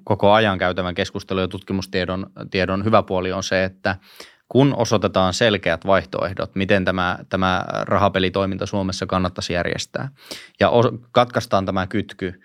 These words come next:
ö, edunsaajien ja veikkausvoittovarojen kesken, laitetaan, laitetaan ne budjettirahoitteiseksi, niin uskonpa, että,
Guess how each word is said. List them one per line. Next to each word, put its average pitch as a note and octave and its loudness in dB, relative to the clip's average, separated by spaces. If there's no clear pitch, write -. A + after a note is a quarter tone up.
ö, F2+ 0
edunsaajien F#2 2
ja F2+ -4
veikkausvoittovarojen E2+ -4
kesken, G#2 2
laitetaan, F#2 -2
laitetaan F#2 -4
ne F2 -4
budjettirahoitteiseksi, F#2 -4
niin G2 2
uskonpa, G2 4
että, F#2+ 0